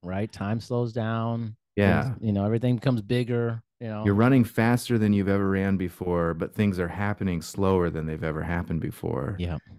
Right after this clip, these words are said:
Speaker 2: Because you can see you're, you're two steps ahead of the action. It's a beautiful thing. It's, it, but it's, you,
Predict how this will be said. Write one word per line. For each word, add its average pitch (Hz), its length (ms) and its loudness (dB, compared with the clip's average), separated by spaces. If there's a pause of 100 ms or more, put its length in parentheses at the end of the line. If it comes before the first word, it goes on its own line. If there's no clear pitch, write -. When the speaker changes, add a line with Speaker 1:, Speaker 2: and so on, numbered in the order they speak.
(140)
Speaker 2:
Because 85 420 -2
you 85 100 2
can 85 200 2
see 101 420 4
you're, 80 400 0
you're 78 160 -4
two 104 280 0
steps 95 360 -2
ahead 85 560 -2 (140)
of 82 160 -2
the 82 100 2
action. 82 640 0 (720)
It's 123 140 2
a 135 60 8
beautiful 143 440 8
thing. 165 360 2 (300)
It's, 107 240 -4 (280)
it, 139 220 2
but 127 340 0
it's, - 440 0 (880)
you, 143 220 6